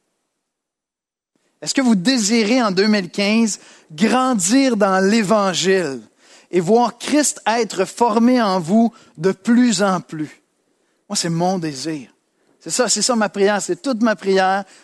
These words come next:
pour ma vie personnelle en deux mille quinze. C'est, « Seigneur, transforme-moi davantage à l'image de ton Fils », et je sais pertinemment que cela va se faire au fur et à mesure que je vais grandir dans l'Évangile, grandir dans ma compréhension de l'Évangile.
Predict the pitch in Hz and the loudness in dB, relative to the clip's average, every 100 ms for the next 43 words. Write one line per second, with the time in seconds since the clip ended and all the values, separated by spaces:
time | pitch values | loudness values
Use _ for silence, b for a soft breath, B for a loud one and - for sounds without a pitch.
0 | b 160 165 170 151 220 202 220 - 196 | b -6 -2 -2 -2 -4 -2 -2 -2 0
1 | 185 190 196 B B 156 160 165 214 214 | 0 0 -2 B B -4 -2 0 2 2
2 | 180 - 180 190 185 - B B 165 - | 0 -2 -2 0 -2 -6 B B -8 -4
3 | 180 180 185 - 190 220 214 - 196 180 | -2 -2 -2 -4 -4 -2 -2 -2 0 0
4 | 175 185 185 170 175 165 190 185 160 156 | 0 0 0 0 -2 0 -2 -2 -2 -2
5 | 165 185 170 165 160 151 - 190 196 - | 0 -2 -2 -4 -2 -4 -2 -2 -2 -8
6 | B B B 175 156 175 - 214 - _ | B B B -4 -2 -2 0 -2 -4 _
7 | 294 269 - - 226 208 175 170 - _ | -2 -2 -4 0 2 2 0 -4 -10 _
8 | _ _ b b b b 190 180 226 226 | _ _ b b b b -2 0 2 2
9 | 226 214 - 208 190 202 180 180 196 196 | 0 0 -2 0 0 0 -2 -4 -2 0
10 | 196 175 165 196 175 151 160 165 160 160 | 0 0 0 0 -2 -2 0 -2 -4 -4
11 | 196 202 160 180 180 185 175 b b b | 0 0 -2 0 2 2 -2 b b b
12 | - 151 156 156 156 156 143 160 151 175 | -8 -4 -2 -2 -2 -2 -2 -2 -2 -2
13 | 180 185 170 160 151 - 190 - 165 156 | 0 0 0 -2 -4 -2 -2 -2 -2 -2
14 | - 165 151 143 135 131 120 127 | -2 -4 -4 -4 -4 -6 -8 -12